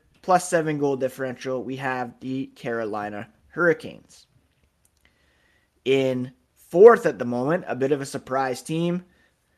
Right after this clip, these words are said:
They're seven, two and one in their last ten. It's the Winnipeg Jets, nine, four and one overall. They only have nineteen points, but they've only played fourteen games. They have a plus ten goal differential as well.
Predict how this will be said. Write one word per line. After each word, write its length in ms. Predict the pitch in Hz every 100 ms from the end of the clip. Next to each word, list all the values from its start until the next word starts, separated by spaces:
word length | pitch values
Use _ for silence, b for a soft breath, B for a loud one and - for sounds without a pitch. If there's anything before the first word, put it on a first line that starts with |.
| _ -
They're 80 |
seven, 360 | - - 170 165
two 200 | - 160
and 120 | 147
one 160 | 156 156
in 100 | 143
their 120 | 131
last 320 | 131 123 -
ten. 340 | 175 165 165 -
It's 140 | 123
the 100 | 139
Winnipeg 600 | 135 165 170 - 151 131
Jets, 580 | 123 131 139 - - - b b b
nine, 340 | 143 156 175 170
four 320 | - 170 165
and 220 | 135 131
one 300 | 131 143 147
overall. 560 | 123 120 113 123 147 156
They 120 | 156
only 180 | 175 160
have 100 | 135
nineteen 500 | 143 143 - 147 127
points, 480 | 165 170 165 - - b b _
but 100 | 127
they've 160 | 143
only 200 | 160 160
played 240 | 151 143 131
fourteen 480 | 143 139 - 127 127
games. 480 | 127 123 123 - b b b -
They 120 | 135
have 120 | 127
a 80 | 120
plus 480 | - 147 135 - - -
ten 500 | 156 139 127 71 123
goal 220 | 135 135
differential 680 | 120 - 113 98 - 98 -
as 180 | 104 110
well. 400 | 127 127 -